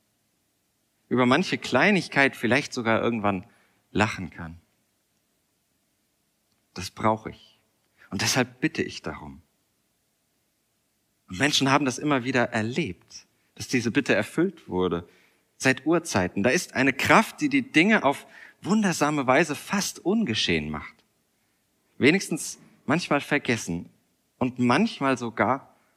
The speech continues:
vergeben. So entspricht es der Idee Gottes. So glaube ich Gott und gerade deshalb glaube ich Gott.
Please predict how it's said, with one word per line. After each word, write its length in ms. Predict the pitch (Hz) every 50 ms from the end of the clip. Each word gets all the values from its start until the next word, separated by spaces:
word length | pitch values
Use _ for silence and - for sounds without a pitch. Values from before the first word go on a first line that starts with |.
| _ _ _ _ _ _ _ _
vergeben. 640 | - - 135 120 - 131 117 98 - 69 69 71 - _ _ _ _ _ _ _ _ _ _ _ _ _ _ _ _ _ _ _ _ _ _ _ _ _ _ _ _ _ _ _ _ _ _ - - -
So 100 | - 131
entspricht 480 | 127 120 - - - - 175 180 - -
es 120 | 113 -
der 140 | - 113 -
Idee 260 | 104 107 123 123 120
Gottes. 640 | - - 139 127 - - 82 - - - - - - - - -
So 140 | - - 127
glaube 340 | 113 - 123 135 170 - 123
ich 180 | 101 104 - -
Gott 200 | 139 143 139 -
und 280 | - 113 113 113 - - _ _ _ _ _ _ _ _ _
gerade 280 | - - 117 117 117 113
deshalb 600 | - - 147 - - - 104 92 82 - - _ _ _ _ _ _ _ _ _ _ _ _ _ -
glaube 360 | - 123 110 110 107 95 -
ich 220 | 92 90 - - -
Gott. 260 | - 78 80 _